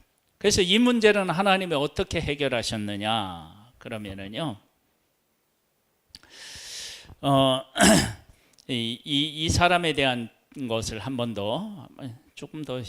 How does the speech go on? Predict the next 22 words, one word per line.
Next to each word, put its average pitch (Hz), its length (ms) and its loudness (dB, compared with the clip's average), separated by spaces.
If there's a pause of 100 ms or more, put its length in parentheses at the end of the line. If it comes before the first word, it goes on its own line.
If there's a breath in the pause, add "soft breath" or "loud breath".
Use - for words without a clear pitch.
(260)
여기에 123 460 -4
뭐라고 117 420 -2
했는지 156 340 -2
한번 131 260 -4
읽어보면 135 720 -4 (140)
더 - 160 -12
좋을 123 300 -6
것 - 240 -12
같네요. 113 500 -8 (1400 loud breath)
어, 135 320 6
삼십일 151 600 0
절, 110 300 0
이 135 200 0
장 147 220 4
삼십일 135 560 -2
절로부터 131 460 -2
보면 98 340 -8
왕이 139 380 4
이르되 117 360 0
그의 131 460 2
말과 117 500 2
같이 110 760 2